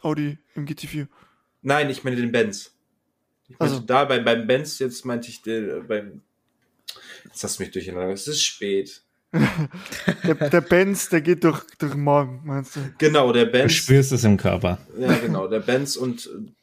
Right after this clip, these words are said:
Speaker 2: der geht durch den Magen, so wollte ich sagen.
Speaker 1: Genau.
Speaker 2: Der Aston auch. Das sind, haben ja die gleiche Maschine.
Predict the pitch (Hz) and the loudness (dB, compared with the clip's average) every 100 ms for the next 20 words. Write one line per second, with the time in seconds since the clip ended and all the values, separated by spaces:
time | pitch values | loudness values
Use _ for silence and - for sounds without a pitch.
0 | - 120 104 - 101 101 87 85 98 - | -4 -2 -2 -4 -8 -8 -12 -12 -14 -14
1 | 90 64 - - 57 - 156 135 143 - | -12 -14 -16 -18 -18 -10 0 0 2 -2
2 | 131 117 113 - - 127 127 131 123 113 | 0 2 2 0 -2 2 2 2 0 0
3 | 113 107 110 101 - 95 85 | 0 -2 -2 -8 -8 -10 -16